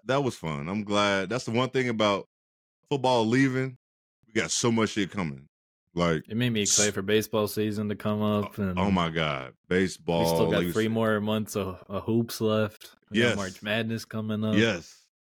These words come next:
Speaker 1: For both sides. Y'all should watch both sides of March Madness. You should definitely, y'all should do that.
Speaker 2: Stagger it
Speaker 1: I don't know.
Speaker 2: out, too. You don't
Speaker 1: You
Speaker 2: gotta interject.
Speaker 1: I don't never, I never do this, but y'all wanna do a, um,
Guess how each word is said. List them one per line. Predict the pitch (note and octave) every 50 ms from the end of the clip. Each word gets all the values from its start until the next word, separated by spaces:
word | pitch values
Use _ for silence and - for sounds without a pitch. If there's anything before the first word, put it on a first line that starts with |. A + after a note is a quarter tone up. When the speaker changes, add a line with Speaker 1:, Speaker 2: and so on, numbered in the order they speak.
| _ _ _ _ -
Speaker 1:
For | A2+
both | G#2+ A#2+ C#3+ D3 C3+ -
sides. | - A#2 G2+ F2+ D#2 C2+ - - _ _ _ _ _ _ _
Y'all | F#2+ A#2+ C3+ C#3+
should | - - D#3
watch | D3+ E3 D#3+ D3 B2 B2
both | D#3+ F3 E3 D3
sides | - - C#3+ B2+ A#2 A2 G#2 G2+ F#2 G#2+
of | G#2 F2+ E2 - _ _ _ _ _ -
March | G#2+ A2 A2 G2+ - A2+
Madness. | A2 G2+ F#2 E2 D2 C#2 C#2 C#2 _ -
You | F#2+
should | - - F#2+ F#2
definitely, | A#2 B2+ B2 - A#2 A2+ A2+ G#2+ G2+ - _ _ _ _ _ _ _ _ _ _ _ _ _
y'all | - G2+ G2+
should | G#2 - A2 G2+ G#2
do | G#2+ F#2+
that. | E2 D2 C#2 - - _
Speaker 2:
Stagger | - - - - F#2+ F#2 F#2+
it | G2+
Speaker 1:
I | -
don't | - -
know. | A3+ G3+ E3+ A#2+ A2+
Speaker 2:
out, | G#2 -
too. | - A#2+ A#2+ A2
You | G2 F#2+ G2
don't | G#2 A2 C#3
Speaker 1:
You | D#3+
Speaker 2:
gotta | A2+ A2 A2 G#2+ G#2 G#2
interject. | G#2 G#2 A2 G#2+ G2+ G#2 A2 A2+ G#2+ G2 - - - - - - _ _ _ _ _ _ _ _ _ _ _ -
Speaker 1:
I | - D4
don't | F#4 F#4 C4+ G#3
never, | G#3+ A3 G3 F#3+ -
I | D#3+ E3
never | E3 E3 E3 F3 G3 A3+ A3 G#3
do | E3 C#3 D#3 F3+ E3+
this, | B2+ B2 A2+
but | G#2+ A#2 A#2 A2+ G#2 - _ _ _ _ _ _ _ _ _
y'all | A2 B2+ D#3
wanna | E3+ F3+ E3+ E3
do | D#3 D3+ E3 D#3+ D#3
a, | C#3+ C3+ -
um, | B2+ C3+ B2+ B2+ B2 A#2+ A#2 A2+ G#2+ G2+ F#2+ F#2 F2+